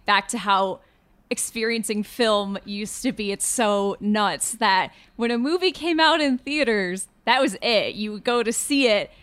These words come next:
and as far as you knew, that was the only time you were ever gonna see it, and then it's gone. So people went and saw King Kong when it came out. I forget what year,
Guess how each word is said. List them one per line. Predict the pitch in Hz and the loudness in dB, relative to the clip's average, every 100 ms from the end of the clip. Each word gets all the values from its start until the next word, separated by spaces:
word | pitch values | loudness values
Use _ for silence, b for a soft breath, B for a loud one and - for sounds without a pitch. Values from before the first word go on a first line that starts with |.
| b 214 | b -4
and | 214 196 185 180 185 - _ _ _ | 0 0 -2 -6 -10 -16 _ _ _
as | 214 - | -16 -4
far | 254 285 | 2 2
as | 285 233 | 2 0
you | 247 294 | -2 0
knew, | 311 381 381 392 - | 0 2 2 0 -2
that | 214 | -2
was | 226 - | -2 -6
the | 196 | -12
only | 196 196 196 190 | -10 -8 -8 -10
time | 196 202 185 | -8 -8 -6
you | 180 185 | -6 -4
were | 190 | -2
ever | 208 196 | -2 -2
gonna | 185 180 | -6 -6
see | - - 196 | -8 -4 -4
it, | 175 | -4
and | 190 | -4
then | 214 | -4
it's | 196 | -6
gone. | - 220 220 208 180 175 b - | -2 2 4 2 0 -8 b -8
So | 226 | -6
people | 202 262 262 285 285 277 - | -2 -2 2 4 4 4 0
went | 214 226 | -2 0
and | 254 | 0
saw | 269 247 | 0 0
King | - 240 | -2 -4
Kong | 233 254 247 240 | -2 0 2 2
when | 208 | -2
it | 208 | -6
came | - 214 190 | -6 -4 -2
out. | 180 180 185 | -2 -2 -2
I | 208 | -4
forget | 208 226 240 | -4 -4 -2
what | 226 - | -2 -2
year, | 220 220 214 214 | -2 0 0 -4